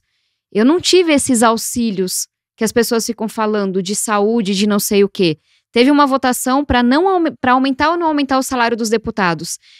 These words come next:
Eu fui uma das poucas que votou contrariamente a isso.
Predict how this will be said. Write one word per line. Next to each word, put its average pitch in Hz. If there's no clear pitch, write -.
Eu 214
fui 269
uma 269
das 285
poucas 311
que 311
votou 285
contrariamente 294
a 202
isso. 160